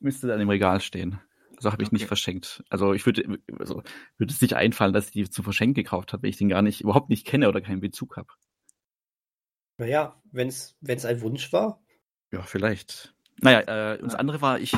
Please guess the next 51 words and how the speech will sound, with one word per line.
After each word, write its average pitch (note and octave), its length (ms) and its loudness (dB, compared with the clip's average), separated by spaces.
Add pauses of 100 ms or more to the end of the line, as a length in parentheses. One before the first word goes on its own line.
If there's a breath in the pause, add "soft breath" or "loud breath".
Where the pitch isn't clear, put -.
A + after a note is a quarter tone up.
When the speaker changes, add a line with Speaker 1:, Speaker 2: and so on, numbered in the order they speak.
(100)
Speaker 1:
ein B2+ 160 0
Gefühl, C3 280 -2
was C#3 100 2
ich - 40 -2
noch C3+ 80 2
mitgeben A#2+ 400 -2
wollte. A2 380 -2
Ich - 120 -8
weiß B2 200 4
damals B2+ 260 2
noch, B2 100 -2
als G#2 180 -2
ich - 80 -6
in A2 120 4
Men G#2+ 160 4
in A#2+ 60 2
Black G#2 220 -2
zwei G#2+ 260 2
im G#2+ 100 -2
Kino C3 380 -2
war F2+ 280 -2
oder G2 120 2
rauskam, G2+ 540 2 (600 loud breath)
das - 180 -2
war A2 140 8
zu A2 140 -2
Be-, A2+ 200 -4
zum, G#2 360 0
äh, G2 160 0
Beginn G#2 240 2
der A#2+ 120 6
Sommerferien F#2+ 480 2
damals, F2+ 540 -2 (120)
also - 200 0
in - 160 -2
meiner F#2+ 160 4
Erinnerung. G#2 440 0 (580 loud breath)
Und A2 100 2
da A2 40 4
dachte A2+ 220 2
ich G#2 100 -4
auch, A2 140 0
na, G2+ 240 2
was A2 140 0
für - 80 -6
eine G#2+ 120 2
geile G2 240 2
Zeit - 500 -2 (260)
das - 160 -6
gerade - 300 -2
ist. - 320 -10